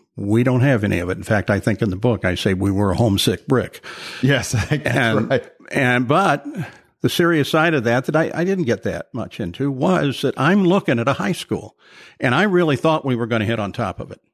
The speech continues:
Speaker 1: Um, I was not thinking about death or anything. I was just, we're, you know, this is a matter of fact. We're going down, and we might hit that school.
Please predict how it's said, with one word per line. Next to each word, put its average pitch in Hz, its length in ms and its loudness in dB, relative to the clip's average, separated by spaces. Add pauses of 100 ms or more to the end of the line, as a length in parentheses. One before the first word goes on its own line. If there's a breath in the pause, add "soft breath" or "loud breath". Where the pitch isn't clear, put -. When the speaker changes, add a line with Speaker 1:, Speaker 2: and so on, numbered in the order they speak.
(800 soft breath)
Speaker 1:
Um, 101 480 -2 (200)
I 127 120 0
was 117 340 0
not 175 320 0
thinking 151 600 2
about 117 420 -2
death 156 280 0
or 107 140 -4
anything. - 380 -12 (540)
I 107 180 -2
was 98 160 -8
just, - 380 -8
we're, 113 140 -6
you 269 360 -6
know, 110 140 -2
this 113 160 -4
is - 40 -8
a 120 60 0
matter 110 220 2
of 131 60 -2
fact. - 300 -2
We're 104 80 -8
going 120 220 2
down, 120 180 2
and 160 100 2
we 120 60 2
might 123 240 2
hit 135 160 -2
that 131 160 0
school. - 400 -4